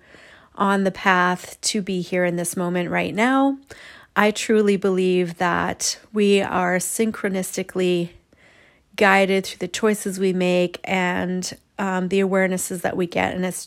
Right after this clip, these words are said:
truly a beautiful, beautiful thing. So in today's episode, I wanted to talk about, um, do you feel lucky? And it's something that I kind of ended up saying to my husband in a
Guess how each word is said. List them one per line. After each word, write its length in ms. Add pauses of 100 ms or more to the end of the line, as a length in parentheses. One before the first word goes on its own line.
truly 520
a 120
beautiful, 840
beautiful 480
thing. 380 (1800)
So 240
in 80
today's 400
episode, 760
I 180
wanted 340
to 100
talk 320
about, 540 (180)
um, 400
do 100
you 200
feel 260
lucky? 540 (480)
And 480 (520)
it's 140
something 360
that 140
I 440
kind 240
of 520 (140)
ended 260
up 160
saying 420
to 140
my 100
husband 380
in 120
a 160